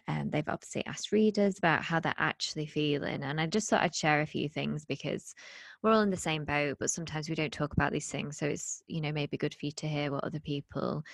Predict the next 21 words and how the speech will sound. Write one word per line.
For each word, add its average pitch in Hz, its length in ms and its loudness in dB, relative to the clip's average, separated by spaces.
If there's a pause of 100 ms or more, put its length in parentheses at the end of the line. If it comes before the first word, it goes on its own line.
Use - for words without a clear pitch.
(320)
say. 156 760 6
Um, 147 420 4
one 190 160 8
of 180 40 8
the 185 100 0
questions, 165 360 2
How 160 220 4
do 165 140 0
you 165 100 4
feel 156 360 4
your 156 140 2
mental 156 300 0
health 165 380 4
has - 220 -2 (440)
has 170 160 4
been 165 160 4
affected - 460 2
since 160 260 0
the - 60 4
pandemic 175 540 2
hit. 175 320 2